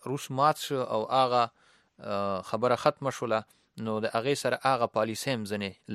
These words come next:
لاړلې او ختمې شولې. هندوستان پخوا په دغه وختونو کې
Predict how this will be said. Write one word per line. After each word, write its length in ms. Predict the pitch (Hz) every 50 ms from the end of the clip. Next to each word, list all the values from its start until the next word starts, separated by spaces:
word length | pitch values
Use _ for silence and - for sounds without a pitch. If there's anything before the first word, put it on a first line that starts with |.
| 98
لاړلې 400 | 120 139 151 151 143 131 123 117 - _ _ _ _ _ -
او 80 | 95
ختمې 380 | - - - 98 - - 87 85 -
شولې. 220 | - 87 80 78 - _ - - - - - _ _ _ - -
هندوستان 680 | 123 127 127 - - - - 185 190 190 185 175 165 - _ _ _ -
پخوا 400 | 113 - - 143 143 147 147 135
په 120 | - -
دغه 240 | 120 120 147 147 131 120
وختونو 360 | 117 110 - - 139 131 131 117
کې 320 | - - 120 113 113 -